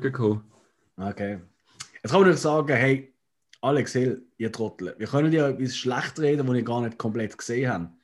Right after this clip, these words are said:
Speaker 1: Ja, das haben wir schon überlegt, aber
Speaker 2: Aber ganz ehrlich, wer will uns aufhalten?
Speaker 1: <laughs>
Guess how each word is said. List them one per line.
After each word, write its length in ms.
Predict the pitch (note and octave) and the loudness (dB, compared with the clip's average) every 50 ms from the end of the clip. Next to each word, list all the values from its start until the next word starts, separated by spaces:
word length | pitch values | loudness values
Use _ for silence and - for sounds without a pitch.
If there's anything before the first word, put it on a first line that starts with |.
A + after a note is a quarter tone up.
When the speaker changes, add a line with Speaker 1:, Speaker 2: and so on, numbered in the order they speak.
| _ _ - | _ _ -2
Speaker 1:
Ja, 180 | B2+ D3 D#3 D#3+ | 0 2 2 4
das 180 | D#3 D3+ C3+ | 2 2 2
haben 100 | D#3+ D3 | 2 4
wir 100 | C#3 C3 C3 | 2 2 2
schon 140 | C#3+ C#3 C#3+ | 0 -2 0
überlegt, 300 | C3+ A#2+ A2 A2 - B2 | 0 0 0 0 -2 -4
aber 320 | A#2+ A#2+ A2+ A2 A2 G#2+ - - - _ _ _ _ - | -6 -4 -4 -4 -4 -6 -8 -14 -20 _ _ _ _ -2
Speaker 2:
Aber 320 | D#3+ D#3+ E3 - - - - | 0 0 0 -2 -6 -8 -12
ganz 160 | D3 D#3 - | -10 -8 -6
ehrlich, 220 | F3+ F#3+ F3+ - - - | -6 -6 -4 -6 -6 -6
wer 140 | C#3 D3+ | -4 -2
will 140 | D#3+ E3 F3 F3 | 0 2 2 2
uns 160 | D3+ - G3 | 0 0 -4
aufhalten? 600 | G3+ - - G#3+ G#3 F3 C#3+ C3+ - - - - - | -6 -6 -6 -8 -6 -6 -6 -8 -10 -12 -14 -12 -8
Speaker 1:
<laughs> 60 | - | -4